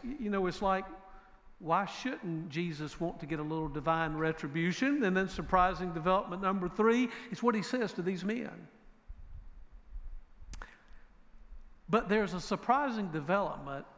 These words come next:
I think, in this text that doesn't happen. Have you figured out what's missing so far?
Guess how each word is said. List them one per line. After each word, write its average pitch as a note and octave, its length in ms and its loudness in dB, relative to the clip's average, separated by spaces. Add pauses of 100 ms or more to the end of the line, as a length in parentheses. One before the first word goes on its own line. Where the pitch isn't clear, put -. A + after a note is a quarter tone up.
(180)
I F3 160 6
think, D#3+ 300 -6
in D3 80 -4
this D3 200 -6
text - 420 -2
that C#3+ 180 -8
doesn't F3 320 0
happen. C3 540 -10 (2500)
Have D4 160 2
you D4 80 0
figured C4+ 300 2
out A#3 220 2
what's - 300 -2
missing F#3+ 600 -2
so F#3+ 200 -2
far? G3+ 420 -4